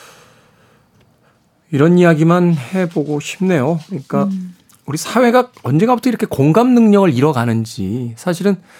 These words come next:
Speaker 1: 그들의 어떤 의도나 목적을 넘어서 누군가 길에 넘어져서 무릎에 피가 나고 있다라면 괜찮니라고 물어보고 그 치유를 먼저 해주는 것이 바로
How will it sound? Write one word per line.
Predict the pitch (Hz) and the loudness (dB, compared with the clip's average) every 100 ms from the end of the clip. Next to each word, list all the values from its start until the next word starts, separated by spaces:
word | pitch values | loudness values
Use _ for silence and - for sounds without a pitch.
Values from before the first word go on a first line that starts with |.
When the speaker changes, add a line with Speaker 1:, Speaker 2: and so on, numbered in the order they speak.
| - - _ | -20 -20 _
Speaker 1:
그들의 | - 143 180 196 170 - | -8 -2 2 2 2 0
어떤 | 160 180 160 | -4 -4 0
의도나 | 131 156 156 165 165 165 165 165 | 0 0 2 2 2 2 2 0
목적을 | 101 - - 156 160 | -4 -6 -4 0 0
넘어서 | 95 113 107 131 | -2 -4 -6 -6
누군가 | 143 208 208 202 | -4 -2 0 -2
길에 | - 165 | -2 -2
넘어져서 | 175 143 127 120 151 | 0 2 0 -2 -4
무릎에 | 120 127 135 143 | -2 -4 -2 -2
피가 | - - 214 175 - _ _ _ _ - | -4 -6 -2 -2 -4 _ _ _ _ -8
나고 | 110 131 | -4 -2
있다라면 | 123 113 113 101 95 151 160 98 - - - _ | -4 -4 -4 -4 -4 -4 -6 -8 -14 -20 -20 _
괜찮니라고 | - 147 170 202 226 214 175 185 | -2 0 0 2 2 4 2 0
물어보고 | 143 131 120 160 | 0 -2 -2 -6
그 | 170 | -8
치유를 | - - - 320 330 | -8 -4 2 4 4
먼저 | 190 165 143 | 4 2 0
해주는 | 165 170 165 | -2 -2 -2
것이 | 135 104 - | -2 -4 -6
바로 | 151 139 143 | -6 -4 -6